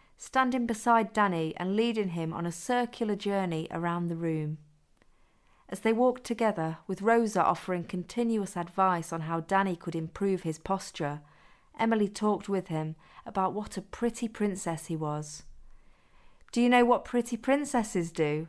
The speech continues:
she asked. "I don't know," responded Danny. "Voice?" Emily said. "I don't know," he said. "I guess pretty princesses walk around being pretty." "That's right,"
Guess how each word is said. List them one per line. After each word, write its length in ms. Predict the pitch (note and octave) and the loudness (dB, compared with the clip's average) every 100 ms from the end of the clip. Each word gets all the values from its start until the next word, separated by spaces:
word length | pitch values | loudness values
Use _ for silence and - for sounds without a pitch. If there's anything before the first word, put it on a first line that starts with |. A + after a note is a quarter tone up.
| - | -12
she 240 | - - D#3+ | -12 -4 -2
asked. 480 | D#3 D#3+ - - - _ _ - | -2 -4 -12 -20 -20 _ _ -12
"I 60 | E3+ | -4
don't 320 | F3+ F3+ - | -2 0 0
know," 340 | E3 D#3+ D#3 - _ _ - | 2 2 0 -6 _ _ -10
responded 560 | E3+ - D#3+ D#3 D3+ | -8 -4 -2 -2 -4
Danny. 440 | D#3 D#3 D#3 D#3+ - _ - _ _ - | -2 -2 -2 -6 -12 _ -20 _ _ -6
"Voice?" 680 | G3 G#3 A#3 B3 - - - _ - | 4 6 6 2 -6 -12 -14 _ -8
Emily 320 | F#3+ F3+ F3 | -4 -2 -2
said. 400 | E3+ F3+ E3 F3+ - - - - - - - _ _ - | -2 0 0 0 -6 -20 -20 -20 -20 -20 -20 _ _ -4
"I 80 | C#4 | 0
don't 320 | D#4 D4 C4 | 4 4 4
know," 460 | B3 B3+ A3+ G#3 - - | 6 8 6 4 -2 -10
he 140 | F#3+ | -8
said. 380 | - F3 E3 D#3+ - _ - _ _ _ _ - | -2 0 0 -4 -16 _ -20 _ _ _ _ -2
"I 100 | C#4 | 0
guess 280 | C4+ D4+ D4 | 4 4 2
pretty 380 | - D4+ C#4+ C#4 | -2 0 2 0
princesses 760 | C#4 C#4 B3 A#3+ G#3+ A3 G#3+ G#3 | 0 -2 0 -2 0 2 0 4
walk 300 | A#3+ A#3+ A#3+ | 4 4 2
around 380 | A#3 A#3 G#3+ | 4 4 4
being 320 | A#3+ A#3+ A3+ - | 2 2 0 -2
pretty." 580 | - B3+ - F3+ E3+ - _ _ _ _ _ _ _ - | -2 0 0 -2 -2 -8 _ _ _ _ _ _ _ 0
"That's 280 | G#3+ - - | 0 0 2
right," 480 | G#3 C4 D4+ - | 6 6 4 -2